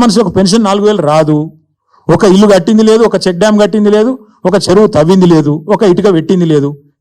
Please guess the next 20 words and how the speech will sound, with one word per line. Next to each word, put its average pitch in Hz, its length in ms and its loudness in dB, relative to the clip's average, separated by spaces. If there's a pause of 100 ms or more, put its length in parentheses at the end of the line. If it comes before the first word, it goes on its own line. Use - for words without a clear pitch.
ఏడబోతున్నాయి 240 500 0
పైసలన్నీ? 254 400 -4 (380)
మొత్తం 254 320 -2 (100)
మంచిగా 214 300 -2
ఢిల్లీకి 214 340 -2 (240)
టకీ 190 220 0 (180)
టకీమని 214 440 0
చెప్పి, 254 200 -2 (680)
ఢిల్లీలో 233 380 4
మాత్రం 226 200 0 (100)
రాహుల్ 208 280 2
గాంధీ 196 280 0
ఖాతాల, 180 320 0 (120)
ఖార్గే 185 360 0
గారి 170 200 -2
ఖాతాల, 165 300 0 (120)
ప్రియాంక 175 460 0
ఖాతాల, 165 280 0 (120)
కేసీ 165 320 -2
వేణుగోపాల్ 160 440 -2